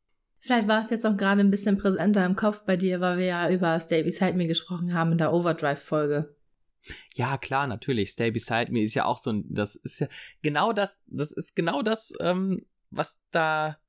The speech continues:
Speaker 2: was das transportiert. Dieses Stay Beside Me im Comeback. Das war ja auch so ein bisschen ironisch gemacht, ne?
Speaker 1: Ja.
Speaker 2: Die haben das,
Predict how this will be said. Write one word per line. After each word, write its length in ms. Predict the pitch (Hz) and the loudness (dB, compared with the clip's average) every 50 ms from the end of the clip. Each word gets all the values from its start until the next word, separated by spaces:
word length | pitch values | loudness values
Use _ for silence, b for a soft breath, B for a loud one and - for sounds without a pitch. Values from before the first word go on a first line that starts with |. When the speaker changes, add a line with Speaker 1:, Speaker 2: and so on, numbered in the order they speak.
| _ _ _ _ _ _ _ - | _ _ _ _ _ _ _ -4
Speaker 2:
was 180 | - 139 - - | -4 -2 0 0
das 140 | 156 151 - | -2 -2 -2
transportiert. 840 | - 165 156 151 - - 151 147 - - 156 123 92 87 - - - | -2 -2 -2 -2 0 -2 -2 -2 0 0 0 2 2 0 -2 -4 -4
Dieses 280 | 113 113 120 113 - - B B B B | -2 -2 -2 -2 -4 -6 B B B B
Stay 300 | - - - 156 156 170 | -10 -4 -2 0 0 0
Beside 420 | 165 151 - - 170 170 - - | 0 -2 -2 0 0 0 0 2
Me 100 | 190 180 | 0 0
im 140 | - 139 151 | 2 0 -2
Comeback. 580 | - - 143 135 127 117 107 101 - - - _ B B B B B B B B | 0 0 -2 0 0 -2 -2 -2 -4 -10 -20 _ B B B B B B B B
Das 220 | 123 127 - - | -4 -4 -2 -2
war 100 | 135 143 | 0 0
ja 140 | 165 170 - | 0 0 0
auch 140 | - 131 139 | -2 -4 -4
so 160 | - - 143 | -2 -2 -2
ein 80 | 147 147 | -2 0
bisschen 260 | 147 147 - 175 156 | -2 0 0 0 0
ironisch 760 | - - 147 127 117 123 127 143 156 147 135 110 - - - | 0 0 0 2 2 2 2 4 4 4 2 2 0 -2 -4
gemacht, 500 | - 101 - - - - - - - - - | -4 -6 -6 -6 -8 -8 -8 -12 -12 -10 -6
ne? 240 | 131 147 160 180 226 | -2 0 2 2 4
Speaker 1:
Ja. 100 | 208 190 | 2 2
Speaker 2:
Die 140 | 165 131 120 | 2 0 0
haben 140 | 120 127 127 | -2 -4 -4
das, 340 | 117 117 - - - - - | -4 -6 -6 -6 -12 -12 -12